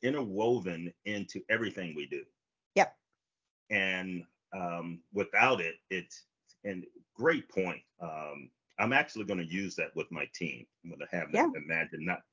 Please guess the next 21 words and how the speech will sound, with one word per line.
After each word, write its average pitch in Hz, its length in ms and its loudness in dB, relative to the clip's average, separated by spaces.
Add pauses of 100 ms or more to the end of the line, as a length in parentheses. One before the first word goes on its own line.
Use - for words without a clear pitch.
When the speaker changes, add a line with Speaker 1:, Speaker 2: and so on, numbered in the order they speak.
(460)
Speaker 1:
and 107 80 4
especially 113 500 4
with 92 240 4
my 85 140 2
tech - 320 0
team, 73 280 -4 (200)
because 76 300 -2
when 85 200 -2
we 90 160 2
have 98 180 -2
to 101 80 0
go 92 220 8
out 90 300 6
and 87 180 0
get 92 220 2
people 90 300 -2
back 90 280 4
online 95 440 0
for 101 120 0
whatever 113 400 10
reason, 78 560 0